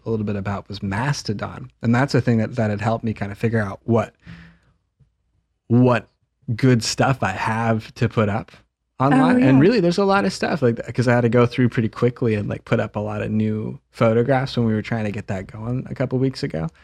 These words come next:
Speaker 1: And that was pretty cool. I thought we should talk about Mastodon too, like, um, which is this, like, open source Twitter alternative, this, like, social networking alternative that's built, uh, as an open source instance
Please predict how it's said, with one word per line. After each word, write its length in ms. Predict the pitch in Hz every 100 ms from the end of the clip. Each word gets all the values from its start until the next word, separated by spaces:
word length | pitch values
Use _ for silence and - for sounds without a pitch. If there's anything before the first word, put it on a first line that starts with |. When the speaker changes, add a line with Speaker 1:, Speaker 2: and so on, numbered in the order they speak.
| _ _ _ -
Speaker 1:
And 120 | 160
that 80 | 175
was 120 | 175
pretty 180 | 165 160
cool. 200 | 202 131
I 80 |
thought 200 | 107 135
we 80 | 123
should 140 | 120 110
talk 240 | 107 -
about 220 | 117 -
Mastodon 580 | 98 113 147 110 - 101
too, 300 | - 127 147 - _ _ _ _ _ -
like, 240 | 107 -
um, 420 | 101 104 131 135 - _
which 180 | 123 127
is 140 | 110
this, 180 | 110 101
like, 180 | 107 - -
open 320 | 117 123 113
source 600 | - 117 110 107 - - _ _ _ _ -
Twitter 520 | - 135 127 151 160
alternative, 760 | - 156 165 156 160 170 180 185 -
this, 160 | 113
like, 160 | 113 -
social 380 | 127 120 120 117
networking 600 | 113 131 127 135 135 139 _ -
alternative 520 | 127 135 131 131 127
that's 180 | 117 -
built, 360 | 113 107 -
uh, 240 | 104 104 120 _ _ _ _ _
as 160 | 113 107
an 140 | 107 -
open 320 | 120 117 113 110
source 500 | - 113 107 - -
instance 720 | 120 113 113 - 101 - -